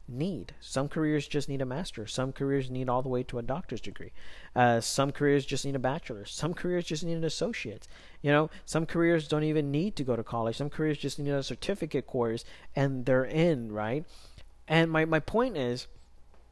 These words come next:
we all have a perspective that we look through. And that perspective is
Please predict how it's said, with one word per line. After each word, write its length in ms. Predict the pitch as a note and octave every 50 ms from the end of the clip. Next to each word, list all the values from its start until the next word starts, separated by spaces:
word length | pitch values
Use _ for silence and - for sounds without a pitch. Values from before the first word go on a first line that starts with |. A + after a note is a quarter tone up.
| - - - - - - - - -
we 140 | - D3+ D#3+
all 240 | E3+ F3+ G3+ G3+ F#3+
have 420 | D3 - - D#3 D3+ D3+ D#3 -
a 60 | D3 - -
perspective 720 | - A2+ G2+ - - - C3 A#2 - - - A#2 A2 - -
that 120 | A#2+ A2
we 160 | G#2+ A2 G#2 G#2+
look 300 | A2 G#2 G2 - - -
through. 140 | A2 A#2+ - - - - - - - - - - - - - - - - - - - - - - - - - - - - - -
And 180 | - C3+ C3 B2+
that 240 | C#3 D3+ E3+ -
perspective 920 | - E3 D3+ - - - - D3 D#3 - - - B2 A#2 A2 A2 A2 - - - - - - - - - - - - - - - - - - - -
is 360 | - C#3 C3 B2 A#2 - -